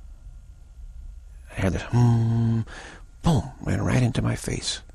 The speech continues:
And then it's, I picked it up and it's pop, pop, pop, pop, pop, kind of hopping, like clicking its wings, I don't know. Hmm. We need to make the jump,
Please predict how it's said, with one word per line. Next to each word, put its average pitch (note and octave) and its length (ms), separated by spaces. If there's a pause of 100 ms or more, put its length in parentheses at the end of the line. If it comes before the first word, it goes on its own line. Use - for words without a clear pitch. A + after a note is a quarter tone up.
(1000)
And E2 120
then F2 120
it's, - 200 (180)
I - 100
picked - 260
it - 80
up - 140
and B2 100
it's - 200 (100)
pop, - 160 (100)
pop, - 220
pop, - 240
pop, - 240
pop, - 240 (460)
kind - 180
of - 80
hopping, - 460
like - 240
clicking - 320
its G#2+ 160
wings, A2+ 280
I A#2+ 80
don't A#2+ 180
know. B2 240 (1120)
Hmm. B2+ 300 (4000)
We A#2 60
need A2+ 160
to A2+ 80
make A2 160
the - 100
jump, C3 300